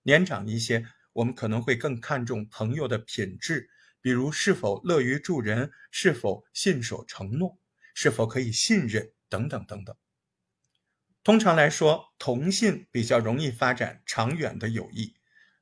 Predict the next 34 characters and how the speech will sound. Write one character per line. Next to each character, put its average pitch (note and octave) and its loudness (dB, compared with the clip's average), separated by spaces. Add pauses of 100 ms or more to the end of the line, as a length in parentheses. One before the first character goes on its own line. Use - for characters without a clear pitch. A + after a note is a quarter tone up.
但 G#3 8
女 C#3+ 2
性 C3+ 2
和 - -4
男 A#2+ 2
性 D#3 0
发 D3+ 2
展 B2+ 0
友 A2+ -2
谊 D#3 -4
的 C#3 -6
方 D#3+ 0
式 C#3 -2
各 B2 -2
不 A2 -6
相 A2+ -2
同。 A#2 -12 (560)
女 D3+ 4
性 G#3 6
会 F#3+ 2
更 F3 0
关 F#3 4
注 F3+ 0
彼 C3 -4
此 - -6
的 A2+ 2
私 G3 0
人 B2+ 0
问 A2+ -4
题， - -18
也 A2 -2
就 A2 -2
是 A#2 -6
说， A2+ -4